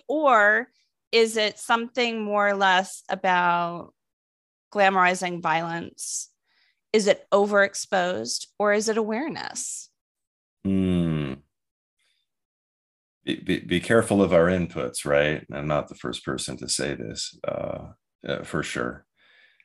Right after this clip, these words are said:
Speaker 2: Um, uh, we'll go in, uh, order, the order of the ask. Um, I don't have a relationship with the, with the entertainment industry. Um,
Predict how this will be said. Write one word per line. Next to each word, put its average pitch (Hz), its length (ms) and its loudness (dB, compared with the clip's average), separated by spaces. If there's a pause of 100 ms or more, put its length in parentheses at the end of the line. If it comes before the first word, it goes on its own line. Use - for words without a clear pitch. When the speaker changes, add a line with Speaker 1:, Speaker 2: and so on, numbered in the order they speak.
(140)
Speaker 2:
Um, 76 640 -4 (1200)
uh, - 220 -12
we'll 80 160 -2
go 80 240 2
in, 73 240 0
uh, 69 320 -2
order, 76 380 0
the 82 160 -2
order 92 240 2
of 82 80 -2
the 76 160 0
ask. 73 480 0 (120)
Um, 71 220 -8
I 95 120 4
don't 92 240 2
have 87 180 2
a 87 40 0
relationship 80 760 -2
with 71 100 -10
the, 73 340 -8
with 76 120 -10
the 73 160 -6
entertainment 73 680 -6
industry. 71 560 -6 (960)
Um, 69 280 -20